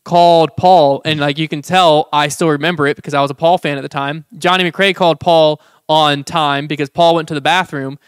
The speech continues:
when it was his turn to tee. Paul was still in the bathroom, and Johnny waited the full thirty seconds, then penalized Paul for it.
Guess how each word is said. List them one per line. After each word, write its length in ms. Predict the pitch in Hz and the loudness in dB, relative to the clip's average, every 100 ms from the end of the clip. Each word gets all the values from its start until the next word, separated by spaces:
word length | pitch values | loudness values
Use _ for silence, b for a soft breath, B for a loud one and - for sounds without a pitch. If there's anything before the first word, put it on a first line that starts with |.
| _ | _
when 100 | - | -6
it 40 | 151 | -6
was 100 | 139 | -4
his 140 | 165 | -6
turn 240 | - 165 156 | -4 -6 -8
to 60 | |
tee. 380 | - 185 143 135 _ _ _ | -2 0 0 -6 _ _ _
Paul 160 | 165 | 2
was 100 | 160 | 2
still 160 | - 165 | 0 -2
in 60 | 143 | 0
the 40 | |
bathroom, 540 | 156 180 170 143 139 - _ _ | 0 -2 -4 -8 -10 -14 _ _
and 120 | 165 143 | -12 -2
Johnny 300 | 170 170 147 | 0 0 0
waited 340 | 151 175 160 | 0 0 -4
the 60 | 147 | -4
full 180 | 170 | -4
thirty 240 | 156 160 147 | -2 -2 -2
seconds, 380 | 180 185 156 139 | -2 -2 -4 -6
then 120 | 139 | -8
penalized 400 | 170 160 147 139 | -6 -2 -2 -2
Paul 220 | 185 196 | 0 0
for 200 | - 135 | -2 -12
it. 100 | - | -14